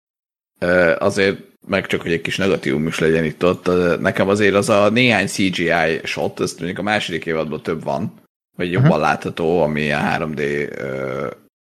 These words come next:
Speaker 1: vel megcsinált, az, az nekem nagyon-nagyon szúrja a szemem.
Speaker 2: Aha.
Speaker 1: Így technikailag, ö, ugye, de láttad az első évadot, jó, akkor spoiler, sárkányok lesznek,
Speaker 2: Aha.
Speaker 1: ö,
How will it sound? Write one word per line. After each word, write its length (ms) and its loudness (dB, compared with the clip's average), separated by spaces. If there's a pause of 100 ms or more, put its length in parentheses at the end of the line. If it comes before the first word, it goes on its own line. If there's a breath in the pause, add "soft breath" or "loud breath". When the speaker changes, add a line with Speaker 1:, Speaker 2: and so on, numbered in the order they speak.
(280)
Speaker 1:
vel 200 -2
megcsinált, 500 -4
az, 320 -4
az 180 2
nekem 240 -4
nagyon-nagyon 420 -2
szúrja 340 -6
a 40 -6
szemem. 340 -8 (280)
Speaker 2:
Aha. 340 0 (340)
Speaker 1:
Így 200 -10
technikailag, 920 -4
ö, 480 -6 (720)
ugye, 140 -4
de 80 -2
láttad 300 0
az 140 -6
első 280 -2
évadot, 380 -2
jó, 200 -6
akkor 200 -8
spoiler, 720 -2 (360)
sárkányok 680 -4
lesznek, 540 -2 (680)
Speaker 2:
Aha. 220 -2
Speaker 1:
ö, 440 0